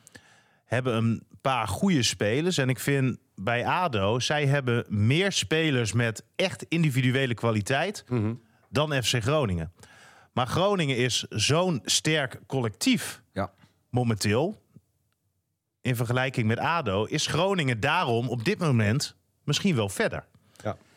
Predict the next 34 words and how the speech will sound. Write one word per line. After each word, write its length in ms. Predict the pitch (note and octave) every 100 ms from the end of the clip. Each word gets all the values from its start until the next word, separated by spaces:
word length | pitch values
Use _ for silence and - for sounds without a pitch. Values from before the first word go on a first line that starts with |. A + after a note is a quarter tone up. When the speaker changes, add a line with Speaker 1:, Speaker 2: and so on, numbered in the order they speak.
| -
Speaker 1:
En 140 | C3
verdedigend 880 | - B2 D3+ B3 G3+ G2+ C3 F#3 -
staat 380 | - - D3 D#3
Groningen 680 | - D3 C#3+ C#3 C3 B2+ B2 - _ _
negen 440 | F#2+ G#2+ E3 F#3 D3+
van 200 | C#3 B2+
de 80 |
tien 240 | G#2+ D3+ C#3
keer 260 | B2 A#2 -
echt 260 | C#3+ D3 -
als 140 | A2
een 80 | G2+
huis. 400 | A2 A2+ - -
Speaker 3:
Ja. 180 | F#2 F2+ - _ - - - - _
Speaker 1:
En 120 | A#2
dat 120 | C#3
is 60 | A#2+
heel 160 | C3 B2+
prettig, 520 | A2 A#2 D#2 - -
hè? 240 | - G#2+ B2
Dat 160 | A#2
heb 180 | A#2 A2+
je 140 | B2 -
altijd 640 | D3 E3+ E3 D3 C#3 C#3
een 120 | A#2
slot 280 | - D3 D3
op 100 | A2+
de 100 | A2
deur 240 | A#2+ B2+
waar 160 | A2+ A2+
je 100 | G#2
op 120 | G2
kan 180 | - F#2
bouwen. 360 | F#2+ G#2 F3+